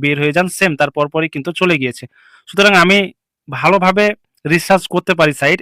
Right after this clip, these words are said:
এজন্যই আমি একটি নির্দিষ্ট সময় আমার যে মেম্বারগুলো রয়েছে তাদের নিয়ে কাজ করি এবং বেরিয়ে যাই। যাই হোক,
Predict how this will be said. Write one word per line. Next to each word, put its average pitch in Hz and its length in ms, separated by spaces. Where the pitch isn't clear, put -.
এজন্যই 180 340
আমি 156 140
একটি 156 220
নির্দিষ্ট 156 300
সময় 160 320
আমার 151 200
যে 147 60
মেম্বারগুলো 143 460
রয়েছে 131 240
তাদের 139 220
নিয়ে 139 200
কাজ 143 160
করি 180 180
এবং 160 80
বেরিয়ে 131 320
যাই। 120 120
যাই 180 140
হোক, 170 80